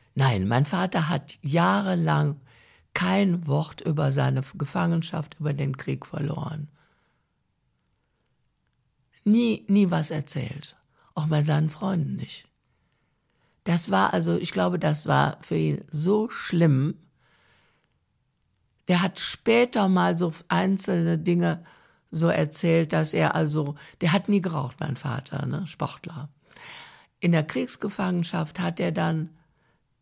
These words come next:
erst mal angefangen zu rauchen und, ähm,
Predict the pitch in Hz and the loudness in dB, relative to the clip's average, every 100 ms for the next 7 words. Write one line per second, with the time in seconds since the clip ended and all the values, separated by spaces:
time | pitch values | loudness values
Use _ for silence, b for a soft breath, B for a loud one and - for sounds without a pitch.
0 | _ _ _ _ _ _ - 180 180 - | _ _ _ _ _ _ 0 2 0 -4
1 | - 156 156 - 180 180 175 - 156 151 | -2 0 0 -2 -2 -2 -4 -4 -4 -4
2 | - 147 165 143 160 214 - 220 - _ | -4 -6 -4 -4 -4 -8 -10 -10 -10 _
3 | _ _ _ b b b b b b _ | _ _ _ b b b b b b _
4 | _ - 175 175 170 - - 170 160 151 | _ -4 -2 0 -2 -4 -4 -2 0 -2
5 | 147 160 | -4 -6